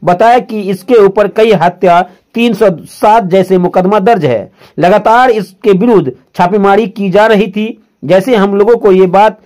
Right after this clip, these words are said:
पता चला कि वह छुपा हुआ है, वरीय पदाधिकारी के जानकारी देते हुए हम लोग आगे बढ़े और इसकी गिरफ्तारी की। इसके confession के आधार पर कुछ सामान भी बरामद किया गया है। इसके पास से बरामद खोखा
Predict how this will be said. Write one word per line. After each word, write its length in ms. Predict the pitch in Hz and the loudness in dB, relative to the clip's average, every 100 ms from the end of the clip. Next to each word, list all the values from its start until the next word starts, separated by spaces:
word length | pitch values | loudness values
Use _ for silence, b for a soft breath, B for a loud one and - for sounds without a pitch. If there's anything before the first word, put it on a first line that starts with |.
| b _ | b _
पता 220 | 175 240 | -2 0
चला 340 | 247 190 175 170 | 0 0 2 0
कि 360 | 175 _ - | -4 _ -4
वह 160 | 196 214 | 0 0
छुपा 360 | - 185 240 233 | 0 -2 2 2
हुआ 260 | 202 190 | 2 4
है, 280 | 175 185 180 b 151 | 4 2 -2 b -2
वरीय 360 | 190 247 262 | 0 2 2
पदाधिकारी 720 | 247 190 202 190 196 190 233 | 0 0 0 0 0 0 0
के 180 | 190 185 | 0 -2
जानकारी 460 | 170 175 160 190 202 | 0 -2 0 0 0
देते 280 | 196 208 | 0 2
हुए 340 | 247 175 160 156 b - | 0 0 -2 -4 b -4
हम 160 | 180 | 0
लोग 180 | 196 190 185 | 0 0 -2
आगे 260 | 190 262 | 0 0
बढ़े 380 | 214 180 185 190 B | 0 2 0 -2 B
और 120 | 175 185 | 0 0
इसकी 260 | 185 185 | -2 -2
गिरफ्तारी 500 | 160 170 - 202 175 | 0 0 0 0 0
की। 320 | - 123 104 - _ | -4 -10 -12 -16 _
इसके 360 | 151 151 208 202 | -12 -2 0 2
confession 640 | 185 202 185 196 190 254 | 0 -4 -2 -2 -2 -4
के 100 | 190 | 0
आधार 320 | 190 175 208 220 | 2 2 2 0
पर 300 | 175 147 135 | 0 -2 -2
कुछ 480 | - _ - 214 | -10 _ -4 -2
सामान 320 | 196 180 226 247 | 0 0 2 0
भी 100 | 220 | 0
बरामद 380 | 196 196 190 | 2 2 -2
किया 220 | - 185 170 | 0 0 2
गया 200 | 170 165 | 0 0
है। 260 | 185 b b 180 | 0 b b -4
इसके 260 | 180 208 | -2 -2
पास 320 | 196 208 220 | 0 0 0
से 100 | 202 | 0
बरामद 440 | 175 185 196 220 - | 0 0 0 -2 -4
खोखा 520 | - 185 202 190 | -4 -2 0 0